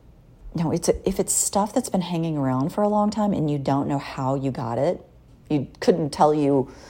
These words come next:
couldn't tell anybody why you made that decision, then just ask, "Would I choose this again?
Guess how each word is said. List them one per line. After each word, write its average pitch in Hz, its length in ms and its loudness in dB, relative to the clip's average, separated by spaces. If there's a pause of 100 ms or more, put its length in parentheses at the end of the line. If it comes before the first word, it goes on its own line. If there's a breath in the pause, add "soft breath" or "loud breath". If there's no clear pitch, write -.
(140 loud breath)
couldn't 233 240 8
tell 190 260 6
anybody 165 400 2
why 139 300 6
you 143 140 2
made 123 180 2
that - 140 -2
decision, 151 580 0 (360 loud breath)
then 196 140 6
just 196 220 2
ask, - 460 -2
"Would 170 120 8
I 170 120 6
choose 151 360 -2
this - 220 -6
again? - 400 -4